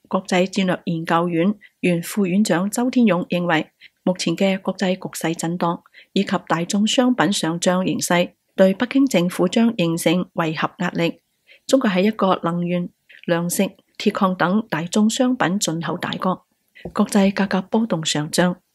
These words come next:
中國大宗商品就隨之上升；反之就趨穩與下降。近日，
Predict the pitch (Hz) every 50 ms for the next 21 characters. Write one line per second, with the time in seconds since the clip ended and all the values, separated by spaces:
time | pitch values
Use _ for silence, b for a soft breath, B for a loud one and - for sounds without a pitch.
0 | b b b b - 262 254 240 220 - - 180 175 175 - 214 214 220 - -
1 | 240 233 233 208 160 180 196 - 151 156 160 - - - - - - 190 190 196
2 | - 127 131 147 - - 214 220 220 - _ _ _ _ B B B B B -
3 | 185 170 180 202 - 220 214 - 165 160 - - - 247 240 233 196 156 180 196
4 | - - 160 160 175 - - - - - 180 180 175 - _ _ _ _ _ _
5 | _ _ _ _ _ _ _ _ _ _ _ - 180 180 180 175 175 170